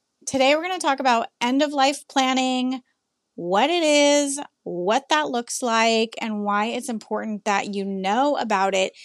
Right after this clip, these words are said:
if you are a medical social worker, if you're doing an internship, or if you are thinking about medical social work,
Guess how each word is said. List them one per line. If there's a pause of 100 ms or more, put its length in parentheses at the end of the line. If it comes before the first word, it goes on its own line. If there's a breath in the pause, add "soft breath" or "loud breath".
(260 loud breath)
if
you
are
a
medical
social
worker,
if
you're (340 soft breath)
doing
an
internship,
or
if
you
are (500 loud breath)
thinking
about
medical
social
work,